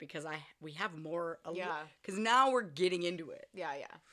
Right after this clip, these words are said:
Speaker 1: But this is, this, but this is so much of it, and this is so many of the memes in one. I don't think any of the other movies are gonna be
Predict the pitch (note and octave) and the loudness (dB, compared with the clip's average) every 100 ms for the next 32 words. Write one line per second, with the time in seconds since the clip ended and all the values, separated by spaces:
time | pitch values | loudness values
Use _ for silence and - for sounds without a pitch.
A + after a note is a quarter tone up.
0 | - - - G#3 F3 G#3+ A#3 E3+ D3+ G3+ | -20 -16 -2 0 2 0 -2 -4 -4 -4
1 | F#3+ D#3+ G3 A#3+ A#3 - - A3+ A3 A3 | -4 -6 -2 0 0 -2 2 4 6 6
2 | G#3 - D#3 E3+ F3+ G#3 A#3 G#3+ C4 C#4+ | 2 -4 -8 0 0 0 -2 0 0 0
3 | - _ _ _ _ _ G#3 A3+ G#3 A3 | -6 _ _ _ _ _ -2 -2 -4 -6
4 | - A#3+ G#3 G#3 G#3 G#3 G#3 G3 E3 F3+ | -2 -2 0 -2 -4 -4 -4 -6 -6 -6
5 | F#3 F3+ E3+ E3+ E3 D#3 E3 E3 D#3 - | -4 -4 -6 -6 -8 -6 -6 -4 -6 -4
6 | E3+ F#3 - G#3 F#3 - F3 G3 G#3 F#3+ | -4 -6 -6 -8 -6 -4 -4 -2 -4 -2
7 | F3+ F3 F3+ F#3+ F3 D#3+ D#3+ D#3 | -2 -2 -4 -6 -4 -4 -6 -8